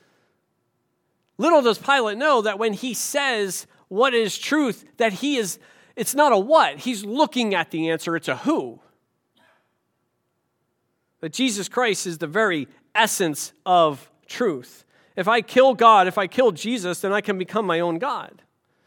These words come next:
I can create my own reality. I can create my own truth. Spiritually and now even physically. Isn't that what's happening?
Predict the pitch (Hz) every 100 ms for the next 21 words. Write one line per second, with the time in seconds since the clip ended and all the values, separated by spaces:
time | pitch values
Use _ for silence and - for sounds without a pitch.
0 | _ _ _ - 165 175 175 - 196 247
1 | 202 202 208 240 208 185 208 285 233 -
2 | 170 160 180 175 190 196 233 208 214 220
3 | 214 - 294 247 143 - _ _ _ _
4 | _ _ _ _ _ _ _ _ _ _
5 | _ _ _ _ _ _ _ _ _ _
6 | - - - 262 330 247 - 185 185 170
7 | 160 _ _ _ 220 294 247 156 135 170
8 | 220 175 147 190 175 127 - 165 143 _
9 | - _ _ _ _ _ _ _ _ _
10 | _ _ _ _ _ _ _ _ _ _
11 | - 185 277 226 190 - - 302 370